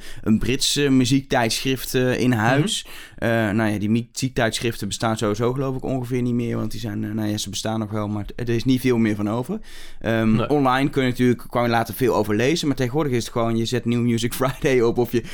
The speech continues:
Speaker 1: krijgt een Spotify of Apple Music gewoon een tip, eh, dit is waarschijnlijk een vette nieuwe muziek voor jou. Het is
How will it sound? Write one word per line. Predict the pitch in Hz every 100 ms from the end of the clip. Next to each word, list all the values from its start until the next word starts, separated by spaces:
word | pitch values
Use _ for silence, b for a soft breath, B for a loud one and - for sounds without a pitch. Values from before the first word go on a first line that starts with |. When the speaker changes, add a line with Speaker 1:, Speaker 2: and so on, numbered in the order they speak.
| B -
Speaker 1:
krijgt | 120 120
een |
Spotify | - 165 160 - 127 117
of | 117
Apple | - 147 147
Music | 123 113
gewoon | 123 117
een | 110
tip, | 127 -
eh, | 117
dit | 120 139
is |
waarschijnlijk | 127 - 120 117 113
een | - 107
vette | 117 120
nieuwe | 120 117
muziek | 117 131 254
voor | - 123
jou. | 104 98
Het | 113
is | 117